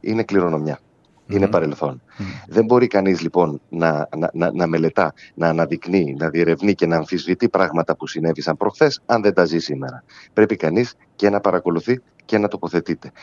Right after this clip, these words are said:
Speaker 1: Αυτή είναι η διασύνδεση των αρχαιολόγων ή των ανθρώπων που μελετούν το παρελθόν με την, με τον παρόντα χρόνο. Αυτό, λοιπόν,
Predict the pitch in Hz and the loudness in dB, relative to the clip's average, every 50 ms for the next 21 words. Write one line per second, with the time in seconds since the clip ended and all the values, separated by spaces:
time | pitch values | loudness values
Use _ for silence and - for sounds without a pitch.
0 | - - - - - 92 - - 131 135 131 131 110 90 101 95 80 - - 101 | -20 -20 -14 -10 -10 -10 -6 -2 -2 0 0 0 0 0 2 0 0 0 0 0
1 | 90 80 73 76 71 - 71 69 - _ _ _ _ - 87 80 80 76 71 - | 0 0 0 -4 -6 -6 -10 -12 -14 _ _ _ _ -2 0 0 0 -2 -2 -2
2 | 80 78 76 82 85 78 69 67 67 64 - - - - - _ - 104 95 - | -2 0 2 4 2 2 2 -2 -8 -12 -14 -20 -20 -20 -12 _ -4 -2 0 0
3 | 92 85 80 76 - 85 92 92 - - 76 71 - - - 90 90 - 87 87 | 0 0 -2 -2 0 0 0 0 0 -2 -6 -6 -6 -4 -4 -4 -2 -2 -2 0
4 | 82 78 80 - - 104 87 85 82 - 85 80 78 76 - - 87 78 69 - | 2 0 0 0 0 -2 0 0 0 0 0 0 0 -2 0 0 0 0 0 -6
5 | - - - - - 87 87 - - 85 82 85 - 82 - - 76 80 80 78 | -16 -20 -16 -6 -2 0 0 0 0 -2 -2 -2 0 0 0 2 2 2 4 2
6 | 80 78 - 78 - - 76 76 73 69 - _ - - - _ - - - - | 2 0 0 -6 -4 -4 -4 -4 -4 -6 -10 _ -20 -20 -12 _ -6 -6 -4 -2
7 | - 127 117 113 98 - 110 113 110 85 | 0 0 2 2 2 2 2 2 0 -2